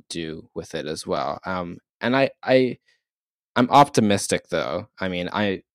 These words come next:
I, like you, Norm, am afraid of <laughs> some people who don't, won't take it as seriously as well,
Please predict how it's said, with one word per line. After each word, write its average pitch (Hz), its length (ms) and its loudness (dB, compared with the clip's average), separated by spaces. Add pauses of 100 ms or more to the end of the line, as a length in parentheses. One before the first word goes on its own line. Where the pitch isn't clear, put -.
(140)
I, 113 100 6
like 110 200 6
you, 107 120 2
Norm, 95 360 0
am 92 440 -4
afraid 87 560 -2 (520)
of 90 440 -4
<laughs> - 40 -20
some 117 360 2
people 104 240 -2
who 107 120 0
don't, 101 340 0
won't 107 260 0
take 113 200 0
it 110 100 2
as 101 200 0
seriously 120 580 4
as 104 180 4
well, 95 360 0